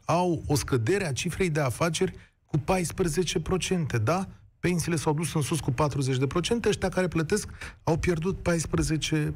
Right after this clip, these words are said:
procente. Deci, tehnic, statul trebuie să ia banii din altă parte, că de la noi nu prea mai are de unde, da? Fie reduce din cheltuielile pe care le are, fie se împrumută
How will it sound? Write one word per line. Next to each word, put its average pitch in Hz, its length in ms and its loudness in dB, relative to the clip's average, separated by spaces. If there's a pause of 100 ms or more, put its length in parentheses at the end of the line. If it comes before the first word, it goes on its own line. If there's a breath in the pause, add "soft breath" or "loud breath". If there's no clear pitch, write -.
(100)
procente. 131 600 -2
Deci, 110 280 2
tehnic, 156 480 -2 (300 loud breath)
statul 160 500 -2
trebuie 160 280 0
să 151 140 -2
ia 156 120 2
banii 156 320 0
din 135 160 2
altă 151 220 2
parte, 151 300 0
că 143 140 -2
de 131 120 2
la 139 120 0
noi 151 220 0
nu 156 180 0
prea 147 200 0
mai 139 140 0
are 135 160 2
de 127 100 2
unde, 135 440 0
da? 135 180 2 (360 loud breath)
Fie 208 460 2
reduce 160 420 0
din 131 180 0
cheltuielile 131 560 2
pe 117 140 0
care 113 220 0
le 90 140 0
are, 110 260 0
fie 202 360 0
se - 160 0
împrumută 127 680 0